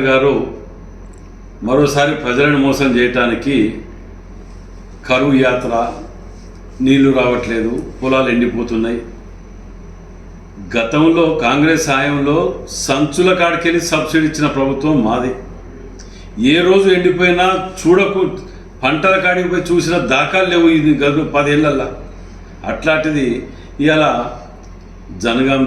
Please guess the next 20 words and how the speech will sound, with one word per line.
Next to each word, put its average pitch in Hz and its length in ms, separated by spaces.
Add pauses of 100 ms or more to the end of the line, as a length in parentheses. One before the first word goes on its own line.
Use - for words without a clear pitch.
జిల్లా 113 260 (380)
పాలకుర్తికి 120 600
రావాల్సి 107 420
వస్తుంది. - 320 (760)
మరి 165 200 (580)
మీకు 175 220
అక్కడ 180 200 (1400)
గతంలో 180 380 (140)
తొంభై 175 260 (140)
పర్సెంట్ 196 280 (140)
కంప్లీట్ 180 380
చేసిన 185 260 (180)
కాలువని 165 540 (1900)
టెన్ 175 200 (140)
పర్సెంట్ 190 420
కంప్లీట్ 175 380
చేస్తే 175 300
ఇలా 175 280
నీళ్ళు 170 220
వచ్చేటి 147 340